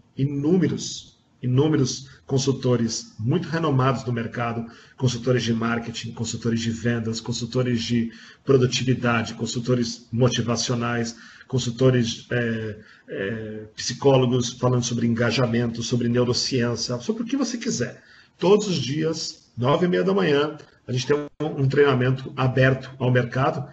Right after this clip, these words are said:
Eu vou pedir pra compartilharem com você a agenda das duas próximas semanas, aliás. É, a agenda, assim, é,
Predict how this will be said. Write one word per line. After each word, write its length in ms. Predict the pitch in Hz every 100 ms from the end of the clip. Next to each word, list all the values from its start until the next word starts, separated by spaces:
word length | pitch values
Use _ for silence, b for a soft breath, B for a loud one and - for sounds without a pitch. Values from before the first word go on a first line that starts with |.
| B
Eu 80 | 107
vou 80 | 127
pedir 260 | 127 120
pra 260 | - 120 117
compartilharem 520 | 123 120 110 127 120
com 100 | 113
você 480 | 120 120 123 117 -
a 140 | 127 123
agenda 560 | 120 117 160 170 120 B B - - B B B
das 160 | 123 -
duas 260 | 160 202
próximas 400 | - 165 165 160
semanas, 420 | - 127 131 147
aliás. 460 | 120 104 127 165 -
É, 180 | 123 131
a 60 | 127
agenda, 360 | 113 139 175
assim, 280 | 180 - 135
é, 120 | 117